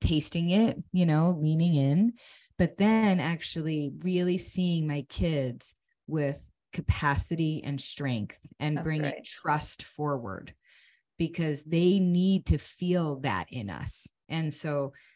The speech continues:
Speaker 1: that's also this opposite of holding on tightly. And it's changing the way we think about things so that they feel what we know to be true about them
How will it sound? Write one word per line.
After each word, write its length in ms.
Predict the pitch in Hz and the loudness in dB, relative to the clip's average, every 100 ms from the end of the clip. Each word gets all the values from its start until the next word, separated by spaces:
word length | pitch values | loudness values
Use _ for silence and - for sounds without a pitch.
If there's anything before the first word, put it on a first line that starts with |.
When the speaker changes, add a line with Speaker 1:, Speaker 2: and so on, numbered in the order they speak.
| _ _ _ _ | _ _ _ _
Speaker 1:
that's 280 | 160 156 - | -4 -4 -2
also 420 | 160 196 - 170 | 0 0 0 -2
this 280 | 143 131 - | -4 -8 -8
opposite 600 | 127 127 110 - 107 98 | -10 -10 -8 -8 -8 -10
of 160 | - 117 | -12 -14
holding 380 | - - 107 104 | -10 -10 -8 -8
on 140 | 113 | -8
tightly. 580 | 123 143 - - - 135 - | -8 -10 -12 -14 -16 -18 -10
And 100 | 160 | -8
it's 220 | 147 - | -8 -10
changing 560 | - - 180 180 196 196 | -12 -6 -2 -2 -2 -2
the 80 | 170 | -2
way 160 | 165 | -4
we 80 | 156 | -4
think 300 | 151 233 247 | -4 -4 -2
about 340 | 156 123 - | -4 -6 -10
things 400 | - 131 123 139 - - _ | -6 -4 -4 -6 -8 -16 _
so 180 | - 170 | -8 -8
that 260 | 156 135 - | -6 -8 -2
they 260 | 151 170 | 0 0
feel 680 | 175 - 160 135 117 175 214 _ _ _ _ _ _ - | -2 -6 -6 -6 -8 -10 -12 _ _ _ _ _ _ -14
what 320 | 175 180 180 | -6 -4 -4
we 200 | 190 180 | -6 -4
know 360 | 180 180 175 | -4 -4 -2
to 160 | 175 - | -2 -2
be 140 | 180 | -2
true 340 | 170 - 160 147 | -4 -4 -2 -2
about 280 | 123 - - | -2 -8 -14
them 280 | 82 55 | -16 -14